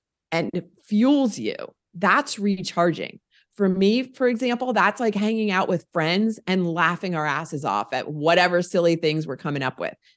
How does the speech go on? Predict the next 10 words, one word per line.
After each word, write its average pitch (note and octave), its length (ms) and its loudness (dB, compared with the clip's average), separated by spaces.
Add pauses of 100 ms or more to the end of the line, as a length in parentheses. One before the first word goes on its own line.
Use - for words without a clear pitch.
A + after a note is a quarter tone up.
That's C4+ 260 -2
recharging. E3+ 800 -2 (960)
Um, D3 380 -4 (520)
coloring, F#3+ 520 2
I C3 60 0
actually E3 400 -2
<laughs> - 20 0
really G3+ 340 6
enjoy F#3+ 420 6
coloring. E3 680 2